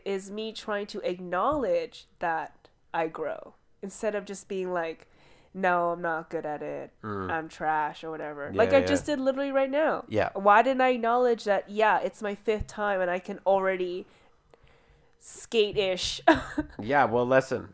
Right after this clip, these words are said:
Speaker 2: The first time you stepped on the ice, you were straight-legged, feet together,
Speaker 1: <laughs>
Speaker 2: wobbling like, I don't know, like a fucking dandelion in a hurricane,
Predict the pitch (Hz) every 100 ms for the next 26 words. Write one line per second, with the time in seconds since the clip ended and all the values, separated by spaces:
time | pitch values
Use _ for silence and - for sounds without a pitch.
0 | - 107 - 147 151 143 139 131 113 107
1 | 131 120 104 123 120 - - 110 113 110
2 | - 123 127 147 120 95 95 101 - _
3 | - 135 120 127 117 101 92 90 110 -
4 | - - - - - - 131 143 135 113
5 | 107 123 139 - - - 104 110 107 104
6 | - - _ - 120 135 120 104 101 120
7 | - _ _ _ _ 107 107 - 127 131
8 | 120 117 117 131 117 107 107 104 101 117
9 | 123 131 95 87 98